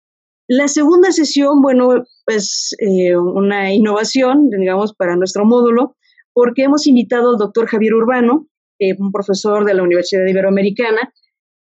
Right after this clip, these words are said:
quien compartirá con nosotros una investigación que está realizando en este momento sobre el impacto de,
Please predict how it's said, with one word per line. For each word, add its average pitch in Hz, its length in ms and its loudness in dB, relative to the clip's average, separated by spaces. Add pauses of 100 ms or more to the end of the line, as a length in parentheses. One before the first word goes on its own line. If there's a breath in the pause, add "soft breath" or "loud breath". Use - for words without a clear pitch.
(160)
quien 285 220 2
compartirá 269 500 0
con 311 100 2
nosotros 262 480 0
una 247 420 0 (180)
investigación 214 920 0
que 247 80 -2
está 214 220 -4
realizando 208 580 -2
en 196 100 0
este 196 200 -2
momento 208 680 0 (300)
sobre 240 460 0
el 226 120 2
impacto 262 720 0
de, 226 640 0